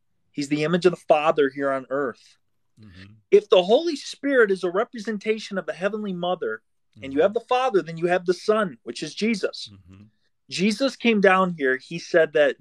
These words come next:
Speaker 1: "Philip, have I not been so long with you that you are looking at the Father, 'cause the Father is in me?" All right? He said this in John fourteen.
Speaker 2: Wow.
Speaker 1: Okay?
Speaker 2: Yeah.
Speaker 1: So if Jesus was the direct image of the Father,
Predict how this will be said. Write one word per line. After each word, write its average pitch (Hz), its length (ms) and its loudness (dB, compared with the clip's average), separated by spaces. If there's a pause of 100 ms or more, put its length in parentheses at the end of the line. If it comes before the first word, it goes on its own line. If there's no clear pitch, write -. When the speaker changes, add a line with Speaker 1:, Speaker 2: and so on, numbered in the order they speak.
Speaker 1:
"Philip, 202 360 2 (280)
have 139 160 -2
I 165 140 2
not 202 220 -2
been 214 140 0
so 208 200 2
long 202 340 0
with 180 200 -2
you 175 180 -4
that 170 260 -2
you 185 200 -2
are 180 140 2
looking 175 260 -8
at 180 100 -8
the 165 80 -20
Father, 180 440 -6
'cause 135 160 -16
the 143 80 -18
Father 160 300 0
is 160 120 -14
in 156 60 -20
me?" 160 280 -12 (640)
All 107 120 -6
right? 156 280 -2 (240)
He 220 100 0
said 240 240 6
this 175 160 -4
in 135 80 -10
John 143 280 2
fourteen. 175 640 -4
Speaker 2:
Wow. 76 520 -20
Speaker 1:
Okay? 147 160 -10 (680)
Speaker 2:
Yeah. - 100 -20
Speaker 1:
So 226 200 8
if 202 100 -2
Jesus 294 540 -6
was 233 160 -4
the 208 100 4
direct 175 540 0 (100)
image 294 400 0
of 190 140 2
the 190 60 -2
Father, 208 680 -2